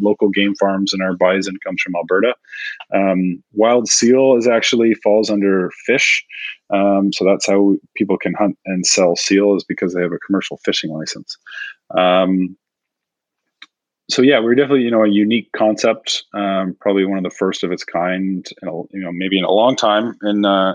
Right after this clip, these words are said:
in Ontario anyway. Um, and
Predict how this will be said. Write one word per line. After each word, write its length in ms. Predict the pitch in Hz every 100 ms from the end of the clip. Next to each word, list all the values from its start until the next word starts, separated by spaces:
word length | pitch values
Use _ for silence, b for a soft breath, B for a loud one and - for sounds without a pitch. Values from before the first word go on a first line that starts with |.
| -
in 60 |
Ontario 580 | 104 98 - 104 101 98
anyway. 340 | 101 98 95 104 _ B B B -
Um, 640 | 110 104 101 101 98 95 90 _ _ _ _ - - _ _
and 640 | 104 101 101 98 98 92